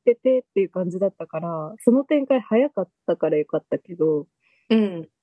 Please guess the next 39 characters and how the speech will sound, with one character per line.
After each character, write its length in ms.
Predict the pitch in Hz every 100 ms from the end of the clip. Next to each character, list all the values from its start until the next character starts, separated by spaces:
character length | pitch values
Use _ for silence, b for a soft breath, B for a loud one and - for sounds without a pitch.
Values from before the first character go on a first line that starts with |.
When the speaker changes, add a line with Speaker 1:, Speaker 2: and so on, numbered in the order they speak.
| _ _ _ _ -
Speaker 1:
も 100 | 196
と 120 | 302
も 100 | 339
と 80 | 285
あ 40 |
ん 120 | 247
ま 120 | 320 320
知 180 | -
ら 140 | 226 254
な 240 | 285 285
い 240 | 277 269 - _ -
上 260 | 240 262
で 120 | 233
だ 140 | 180 170
か 160 | 170
ら、 80 | 170 170 156 156 -
全 180 | 233
然 160 | 254 240
ご 120 | 226
飯 160 | 240 214
行 120 | 165
っ 20 | _
た 120 | 202
ら 80 | 185
い 60 |
い 20 | 190
ん 180 | 196
だ 140 | 165 156
ろ 120 | 160
う 60 | 151
け 160 | -
ど、 200 | 165 147 b b b b _
な 100 | 214
ん 80 | 208
か、 220 | 180 147 _ _ -
に 100 | 262
し 100 | -
て 100 | 392
も 380 | 349 262 170